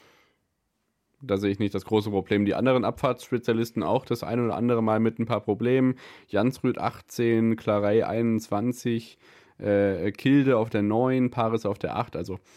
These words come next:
ähm, da muss auch sagen, dass, äh, die Abfahrt in Lake Louise jetzt charakteristisch schon anspruchsvoll war. Die Bedingungen waren auch echt nicht schön. Man hat nicht viel gesehen. Ähm, da wird auch sich auch noch einiges tun. Ähm,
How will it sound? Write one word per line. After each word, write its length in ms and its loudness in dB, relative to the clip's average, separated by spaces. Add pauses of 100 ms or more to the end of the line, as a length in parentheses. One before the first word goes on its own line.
(280)
ähm, 380 -4 (180)
da 80 -2
muss 160 2
auch 80 0
sagen, 300 2
dass, 260 -4
äh, 160 0
die 140 -2
Abfahrt 320 -4
in 80 -2
Lake 240 0
Louise 280 -6
jetzt 180 -2
charakteristisch 680 0
schon 360 2
anspruchsvoll 600 0
war. 160 2
Die 100 0
Bedingungen 440 0
waren 180 2
auch 160 -4
echt 280 -8
nicht 180 0
schön. 380 2 (320)
Man 120 -2
hat 120 0
nicht 180 -2
viel 160 0
gesehen. 580 0
Ähm, 420 -2 (680)
da 160 -4
wird 240 -2
auch 140 0
sich 200 -4
auch 140 -4
noch 120 -4
einiges 360 -2
tun. 280 0 (480)
Ähm, 380 0